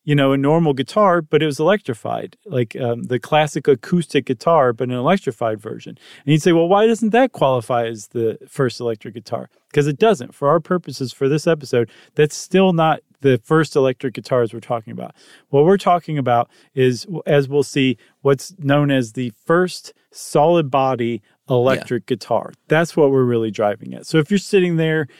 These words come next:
Speaker 1: you know, and you're, um, just cr-, crump-, crumpling your, your issue of Guitarist <laughs> magazine right now and losing your mind, settle down, 'cause I just spelled it out for everybody, okay?
Speaker 2: Yeah, and so getting back to where we kinda got off track, uh,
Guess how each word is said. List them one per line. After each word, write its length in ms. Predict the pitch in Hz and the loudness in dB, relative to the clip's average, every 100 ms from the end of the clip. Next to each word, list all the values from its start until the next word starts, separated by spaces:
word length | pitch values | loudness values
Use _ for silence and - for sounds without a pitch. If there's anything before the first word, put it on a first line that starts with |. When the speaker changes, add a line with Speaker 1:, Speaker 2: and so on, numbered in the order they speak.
| - - | -16 -2
Speaker 1:
you 140 | 147 | 2
know, 280 | 139 131 120 _ _ | 2 0 -2 _ _
and 220 | 139 139 | 0 0
you're, 420 | 143 151 143 135 143 | 2 4 4 2 2
um, 320 | 127 120 107 _ - | 0 0 -6 _ -4
just 240 | 151 - - - | -2 -2 -10 -18
cr-, 280 | - - 185 - | -16 -12 -12 -10
crump-, 480 | - 175 175 - - | -2 0 0 -4 -4
crumpling 540 | 170 156 160 156 147 | -2 0 -2 -2 2
your, 360 | 139 127 135 165 | 4 2 0 -8
your 260 | 127 123 | -6 -6
issue 500 | 139 147 - 151 131 | -2 -2 0 0 4
of 200 | 120 110 113 | 2 2 -4
Guitarist 580 | 131 - 139 139 131 | -4 2 2 2 0
<laughs> 100 | 131 | 0
magazine 420 | 127 139 165 170 156 | 0 0 0 0 2
right 180 | 156 | 0
now 260 | 156 160 147 | 2 2 2
and 160 | 123 123 | 2 2
losing 280 | 151 147 | 0 0
your 100 | 139 135 | -4 0
mind, 300 | 139 165 - - | 0 0 -4 -10
settle 300 | - 226 202 | 0 2 4
down, 280 | 147 - - _ _ _ | 2 -2 -12 _ _ _
'cause 140 | 147 139 | 0 2
I 100 | 151 | 2
just 180 | 160 - | -2 -4
spelled 300 | - 160 151 | 0 4 4
it 80 | |
out 220 | 127 120 - | 2 0 -4
for 140 | 117 | -8
everybody, 520 | 104 - - 60 62 | -8 -10 -12 -12 -12
okay? 360 | 65 - 151 151 _ _ _ _ _ _ - | -10 -4 -4 -6 _ _ _ _ _ _ -2
Speaker 2:
Yeah, 360 | 147 143 107 | 2 4 4
and 320 | 104 117 113 107 | 4 4 2 2
so 140 | 131 | 0
getting 240 | 131 156 | 2 2
back 200 | 127 120 | 2 2
to 140 | - 113 | 2 4
where 360 | 107 107 104 95 | 4 4 2 0
we 160 | 110 107 | -2 -2
kinda 260 | - 113 | 0 0
got 140 | 104 98 | 4 2
off 80 | 92 | 2
track, 340 | 107 101 - | 0 0 0
uh, 120 | 104 | -6